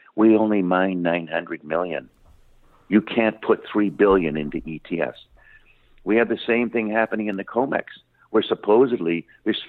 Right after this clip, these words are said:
fifty million ounces delivered in the, uh, month of May. Well, that's six hundred million ounces annualized. Where are we getting all this silver? We haven't even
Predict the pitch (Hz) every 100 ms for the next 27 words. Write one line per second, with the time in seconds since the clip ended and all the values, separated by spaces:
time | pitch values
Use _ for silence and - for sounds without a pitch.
0 | - 117 - 101 98 104 104 98 98 101
1 | - 87 90 90 110 95 80 - _ _
2 | _ _ _ _ - 92 87 90 87 87
3 | 87 85 85 87 104 104 98 110 117 -
4 | _ _ - 107 104 - _ _ 110 120
5 | - 127 - 117 113 107 101 110 101 104
6 | 104 - 101 104 113 117 98 82 69 _
7 | _ _ _ 95 113 143 156 135 135 131
8 | 123 120 117 107 - 127 139 117 - _
9 | _ _ - 135 156 135 123 110